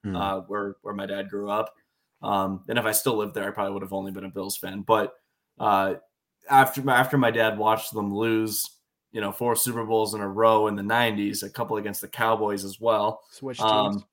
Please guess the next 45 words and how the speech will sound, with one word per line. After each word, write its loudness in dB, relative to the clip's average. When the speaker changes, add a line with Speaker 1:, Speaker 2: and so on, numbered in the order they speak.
Speaker 2:
my 4
dad 4
was -4
like, -2
"Okay, 0
screw -4
this." -4
Then 2
we 6
moved 6
here 0
in 0
two -6
thousand -4
two, 0
and, -8
you -8
know, -10
that's -6
perfect 2
timing 2
for, 0
for, -4
you -4
know, -2
New 0
England. 2
Speaker 1:
Mm-hmm. -2
Speaker 2:
The 2
fact -2
that -4
since 2
then 4
we've -2
won, 0
well, -2
if -10
you -10
count -4
oh -6
two, -4
six 0
Super 2
Bowls. -8
<laughs> -20